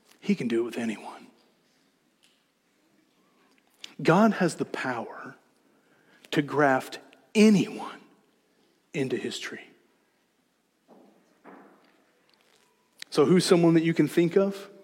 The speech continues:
Hmm? Someone you know who you think, "There's just no way that person could become a Christian."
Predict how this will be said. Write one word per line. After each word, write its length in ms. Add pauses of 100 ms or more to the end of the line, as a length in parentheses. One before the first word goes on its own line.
(580)
Hmm? 160 (1040)
Someone 360
you 140
know 480
who 80
you 160
think, 440 (840)
"There's 200
just 220
no 300
way 240
that 180
person 300
could 140
become 260
a 40
Christian." 440